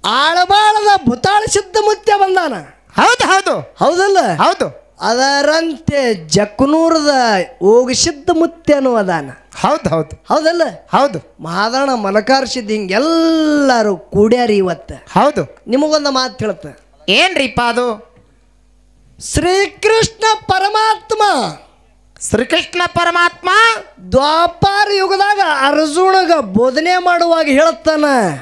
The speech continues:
Speaker 2: ಏನತ್ತ?
Speaker 1: "ಅರ್ಜುನ, ಕರ್ಮಣ್ಯಂ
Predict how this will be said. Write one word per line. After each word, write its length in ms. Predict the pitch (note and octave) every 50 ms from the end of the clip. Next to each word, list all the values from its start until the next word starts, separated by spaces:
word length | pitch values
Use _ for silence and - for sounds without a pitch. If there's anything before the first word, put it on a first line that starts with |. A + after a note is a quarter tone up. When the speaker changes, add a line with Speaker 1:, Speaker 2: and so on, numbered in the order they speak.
| - - - -
Speaker 2:
ಏನತ್ತ? 500 | - A#3+ D#4 F#4+ G#4 A#4 A4 G#4+ - - F#4+ E4+ C4 F#3+ D#3 C3+ - - -
Speaker 1:
"ಅರ್ಜುನ, 400 | E3 G#3 A#3+ B3 A#3+ D#4 E4 E4+ F4 F4+ G4+ G4+ G#4 G4+ F4+ C4 F3+ - - _ _ _ _ _ _ _ _ _ _ _ _
ಕರ್ಮಣ್ಯಂ 1040 | - A3 B3+ C#4+ D4+ E4+ F#4+ F#4+ G4 G4 G4 G4 G4 G4 G4 G4+ G#4 G#4 G4+ G4+